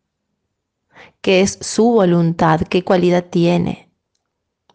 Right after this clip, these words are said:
Recuerden que la voluntad la necesitamos para atravesar todas esas barreras internas que ponemos hacia el amor. Tengan presente que hay muchas formas puras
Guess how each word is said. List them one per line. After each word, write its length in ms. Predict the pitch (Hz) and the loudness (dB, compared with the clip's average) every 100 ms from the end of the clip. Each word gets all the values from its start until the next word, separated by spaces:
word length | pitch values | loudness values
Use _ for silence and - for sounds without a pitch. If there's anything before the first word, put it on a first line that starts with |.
| _ _ - - | _ _ -20 -6
Recuerden 400 | - 185 202 196 | -4 0 0 0
que 100 | 185 | 0
la 120 | 180 180 | 0 2
voluntad 580 | 180 180 180 214 226 | 2 0 0 2 2
la 140 | 233 202 | 4 2
necesitamos 1120 | 190 - 180 180 180 208 220 208 208 214 - _ _ _ _ _ _ _ _ _ _ _ | 0 -2 -6 -6 -2 0 0 0 -2 -4 -14 _ _ _ _ _ _ _ _ _ _ _
para 200 | 196 196 | 0 0
atravesar 600 | 190 190 185 185 - 226 | 2 0 0 0 0 0
todas 200 | 226 208 | 2 2
esas 300 | 202 202 190 | 2 0 0
barreras 400 | 185 180 190 185 | 0 0 0 0
internas 720 | 185 180 180 226 254 233 202 190 | 0 0 0 0 2 0 -2 -2
que 140 | 185 | -4
ponemos 380 | 180 180 190 185 | -2 -2 -2 -2
hacia 220 | 185 175 | -4 -4
el 60 | 170 | -4
amor. 380 | 170 170 - _ _ _ _ _ _ _ _ _ _ _ _ _ _ _ _ _ - - - | -4 -4 -8 _ _ _ _ _ _ _ _ _ _ _ _ _ _ _ _ _ -20 -18 -4
Tengan 320 | 214 220 202 | 0 0 0
presente 1120 | 202 196 - 233 240 226 196 - 160 175 _ _ _ _ _ _ _ - - - | 0 0 0 0 2 2 0 -2 -4 -6 _ _ _ _ _ _ _ -20 -20 -6
que 80 | - | 0
hay 80 | 208 | 2
muchas 340 | 214 214 220 | 2 0 -2
formas 360 | - 220 220 202 | 0 0 0 -2
puras 720 | - 247 277 214 202 214 - | -2 0 2 2 2 -2 -10